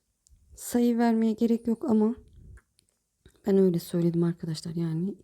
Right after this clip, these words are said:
iki kat olacak diye. Öyle sayılara takılmayalım. Böyle. Bakın oluştu bile.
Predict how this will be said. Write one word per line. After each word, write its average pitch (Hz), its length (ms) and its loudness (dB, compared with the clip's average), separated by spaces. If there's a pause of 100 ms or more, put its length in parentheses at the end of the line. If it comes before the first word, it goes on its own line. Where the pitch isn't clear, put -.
(560)
iki 185 260 -10
kat - 280 -10
olacak 165 460 -6
diye. 160 260 -10 (2000)
Öyle 170 280 -4
sayılara 170 560 -2
takılmayalım. 180 840 -2 (2000)
Böyle. 190 280 0 (1900)
Bakın 190 240 -6
oluştu 185 400 -2
bile. 175 320 -2